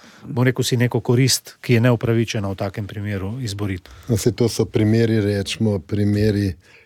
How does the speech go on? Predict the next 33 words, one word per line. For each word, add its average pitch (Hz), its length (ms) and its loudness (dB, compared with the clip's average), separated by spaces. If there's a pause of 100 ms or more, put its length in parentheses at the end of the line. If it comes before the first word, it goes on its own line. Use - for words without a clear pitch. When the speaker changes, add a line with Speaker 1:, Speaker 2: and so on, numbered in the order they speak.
Speaker 2:
ki 113 160 4
upravnik 110 640 0
nima 127 340 2
pravice 104 520 -4
vstopa, 101 640 -2
da 101 160 -2
bi 92 160 -4
pregledal 101 540 0
točno, 110 380 0
koliko 95 280 -2
jih - 180 -10
je 104 60 2
na 98 80 2
tistem 101 360 -2
naslovu 92 460 -2
stanuje, 90 540 -4
ne. 90 200 -6 (380)
Imamo 127 260 4
pa 117 140 0
primere, 127 500 2
ki - 120 -6
imajo, 117 520 2
ki 101 180 -6
točno 120 380 -2
vejo, 117 480 2
da, 104 420 -4 (380)
recimo, 110 540 0
domača 104 560 0
žival, 101 360 0 (220)
pes, 110 380 0
dober, 90 380 -2
mački, 95 460 -2
p-, - 160 -6